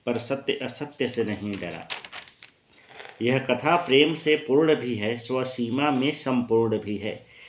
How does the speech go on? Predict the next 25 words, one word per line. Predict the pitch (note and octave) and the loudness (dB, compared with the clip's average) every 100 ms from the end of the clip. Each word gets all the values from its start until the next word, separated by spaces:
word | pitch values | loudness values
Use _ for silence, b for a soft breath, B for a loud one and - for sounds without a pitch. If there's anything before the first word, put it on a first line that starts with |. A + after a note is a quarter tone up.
| B | B
यह | A2 A2 | -2 0
नैतिक | A2 A2 A2 D#3 C#3 - | 2 2 2 0 -4 0
प्रेम | B2 C#3 C#3+ | 4 4 2
पर | C#3 B2+ | 0 0
बल | C3 C#3 A#2 | 2 2 2
देती, | B2+ A#2+ B2+ | 0 0 -4
सात्विकता | A#2+ A#2+ A2+ A2 G#2+ - D3 C#3+ | 0 0 0 -4 -8 -4 -4 -2
को | B2+ C#3+ | -4 -6
संबल | C#3 A2+ G#2 G2+ G2 | -4 -4 -2 -2 -4
देती। | F2+ F#2 F2 F2 - _ - B B B B B - | -4 -6 -8 -12 -16 _ -20 B B B B B -6
इस | A#2+ - | -6 -2
कथा | A#2+ C3 D3 | -2 2 2
से | C#3 | 2
लक्षित | B2+ B2 - D3 | 0 0 -4 -2
होता | C#3 A2 A#2+ A#2+ C#3+ | -2 2 0 2 0
है | C#3+ B2 C3+ - b b b b b _ _ - | 2 0 -2 -6 b b b b b _ _ 2
कि | C#3+ | 2
प्रेम | C#3 B2 D3+ E3 | 4 6 6 6
व्यसन | B2 B2+ D#3+ E3 | 4 2 2 0
नहीं | D#3 D3 C#3+ | 2 2 0
होता | B2+ C3 C#3 C#3 | 0 0 2 2
है। | B2 B2+ B2+ | 2 2 2
यदि | B2 B2+ | 2 0
प्रेम | A#2 C#3 D3 | 4 4 6
व्यसनमय | A2+ A2+ A#2 C3 C#3 D#3 | 4 0 0 0 2 2